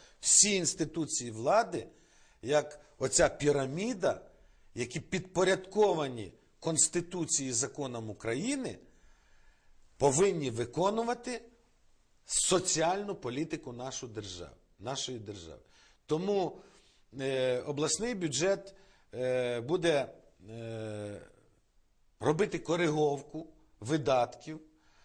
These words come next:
по першому кварталі поточного року. І повірте, там і буде відчутне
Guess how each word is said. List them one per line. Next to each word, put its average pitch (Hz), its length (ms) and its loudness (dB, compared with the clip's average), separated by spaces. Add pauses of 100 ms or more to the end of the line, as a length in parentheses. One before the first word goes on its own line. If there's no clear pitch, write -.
(320)
по 151 120 0
першому 175 500 2
кварталі 151 520 0
поточного 131 680 -6
року. 117 360 -10 (280)
І 117 80 -10
повірте, 135 540 -2
там 135 340 -2 (400)
і 127 200 -4 (160)
буде 131 300 -2
відчутне 127 800 -6